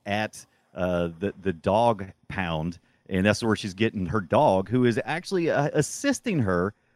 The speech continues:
uh, in this quest to, uh, figure things out. And she's lost some memories of, of her childhood,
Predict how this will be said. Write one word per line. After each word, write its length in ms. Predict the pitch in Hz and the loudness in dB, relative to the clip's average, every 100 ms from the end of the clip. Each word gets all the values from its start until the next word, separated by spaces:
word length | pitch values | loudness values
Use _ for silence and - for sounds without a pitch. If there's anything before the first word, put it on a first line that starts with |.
| _ _ | _ _
uh, 240 | - 98 101 - | -6 -2 -2 -2
in 220 | 156 156 | 0 0
this 220 | 127 120 | 2 -2
quest 560 | - - 110 117 - - _ _ _ _ - | -4 -2 0 0 -4 -16 _ _ _ _ -14
to, 320 | - 113 104 | 0 2 4
uh, 180 | 98 98 | 2 2
figure 200 | - 110 | 0 0
things 280 | 107 110 98 | 0 0 2
out. 180 | 113 127 | 4 2
And 80 | 131 | 0
she's 280 | 180 - | -4 -4
lost 440 | - 185 240 269 - | -8 -2 2 2 0
some 280 | 233 185 170 | 0 2 2
memories 600 | 190 208 170 139 131 113 | 2 2 2 2 0 -2
of, 340 | - 117 113 101 - | 0 2 2 0 -2
of 240 | 110 113 101 | 2 2 2
her 120 | 104 | 0
childhood, 600 | - 110 104 98 101 95 | 2 4 4 4 2 2